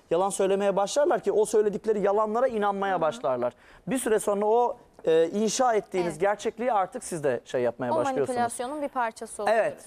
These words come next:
Speaker 1: yani,
Speaker 2: Kendi
Speaker 1: e, aynen öyle.
Speaker 2: manipülasyonumuz.
Speaker 1: Çözüm kısmına geçmeden önce Nihan Hanım, o, orada pası size atacağım. Ona geçmeden önce bir noktanın daha altını, e,
Speaker 2: Hı hı.
Speaker 1: çizeyim. E, ebeveyn tutumları bu konuda çok çok önemli.
Speaker 2: Hı.
Speaker 1: Yani diyoruz ya hani şimdi, e, duygularımızı niye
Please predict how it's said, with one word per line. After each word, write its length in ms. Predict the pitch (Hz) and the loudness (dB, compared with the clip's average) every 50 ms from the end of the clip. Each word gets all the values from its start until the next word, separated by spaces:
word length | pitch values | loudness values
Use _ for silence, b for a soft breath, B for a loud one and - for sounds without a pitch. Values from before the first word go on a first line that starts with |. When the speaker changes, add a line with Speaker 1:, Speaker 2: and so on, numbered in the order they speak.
| - | -6
Speaker 1:
yani, 260 | 151 175 202 220 226 233 | -2 0 0 2 2 0
Speaker 2:
Kendi 120 | 220 - | 0 2
Speaker 1:
e, 100 | 170 170 | 2 2
aynen 240 | - - 220 247 240 | 4 4 2 2 0
öyle. 100 | 226 202 | 0 0
Speaker 2:
manipülasyonumuz. 320 | 175 165 156 151 151 196 - | 2 2 0 0 0 -2 0
Speaker 1:
Çözüm 260 | 208 208 214 302 285 | 0 0 0 -2 -4
kısmına 320 | - 294 - 262 254 269 | -4 -6 -4 -4 -2 -2
geçmeden 440 | 254 247 330 - - 262 208 196 202 | -2 -2 -2 -2 0 0 2 2 2
önce 220 | 240 240 196 196 | 2 0 0 2
Nihan 160 | 190 214 214 190 | 2 2 2 0
Hanım, 120 | 175 170 | 0 0
o, 40 | 190 | 0
orada 280 | 208 - 190 196 190 | 2 2 2 2 0
pası 280 | 185 - 202 190 - 196 | 0 -2 -4 -6 -6 -8
size 240 | - - 185 202 214 | -8 -4 0 0 0
atacağım. 360 | 208 202 202 196 254 269 233 | 0 0 -4 -6 -6 -4 -2
Ona 140 | 208 196 214 | -2 0 0
geçmeden 400 | 202 233 - - 240 202 190 185 | 0 0 -2 -2 -2 0 0 0
önce 260 | 202 214 214 277 294 - B B B B - | 0 0 0 -2 -4 -4 B B B B -2
bir 60 | 262 | 0
noktanın 420 | 277 240 - - 190 175 170 160 | 0 0 0 -2 -2 -2 -2 0
daha 100 | 156 147 | 2 2
altını, 440 | 147 143 147 143 - 147 143 135 - - | 2 2 0 -2 -4 -6 -6 -6 -6 -4
e, 40 | 135 | -2
Speaker 2:
Hı 300 | 135 131 131 131 127 127 | 0 2 2 2 2 0
hı. 80 | - 277 | -2 -4
Speaker 1:
çizeyim. 360 | - 147 147 208 285 349 415 B B B B B B B | -6 -6 -2 -2 -2 -2 -4 B B B B B B B
E, 240 | 151 160 160 - - - | 2 2 2 0 0 -2
ebeveyn 420 | 151 151 185 214 240 254 285 302 | 0 2 2 2 2 2 0 0
tutumları 420 | 262 - 233 - 233 214 208 233 247 214 202 - | -2 -4 -4 -4 -2 0 0 0 0 -2 -4 -6
bu 220 | - 160 160 202 208 | -8 -6 -6 -4 -2
konuda 280 | - 233 226 226 262 | 0 0 0 0 -2
çok 260 | 240 - - 196 - - | -2 -2 -4 -6 -4 -4
çok 180 | - 139 - | -6 -4 -4
önemli. 320 | 139 117 107 104 110 113 117 | -4 -4 -4 -4 -6 -6 -10
Speaker 2:
Hı. 60 | - - B B B B | -12 -14 B B B B
Speaker 1:
Yani 200 | 160 175 180 165 | 0 0 0 0
diyoruz 300 | 190 269 330 330 262 190 | 0 0 0 0 0 0
ya 80 | 190 170 | 0 0
hani 140 | 175 175 | -2 -2
şimdi, 320 | 160 - 190 196 202 208 190 - b b b b b | -4 -4 -2 0 0 0 0 -2 b b b b b
e, 400 | 156 156 156 160 160 160 160 160 151 135 | 0 2 4 4 4 4 4 2 2 0
duygularımızı 640 | 175 202 214 202 208 214 214 208 208 190 196 202 196 | 0 2 2 4 4 2 2 2 0 0 0 0 2
niye 340 | 202 202 196 180 156 - | 2 2 2 0 -2 -4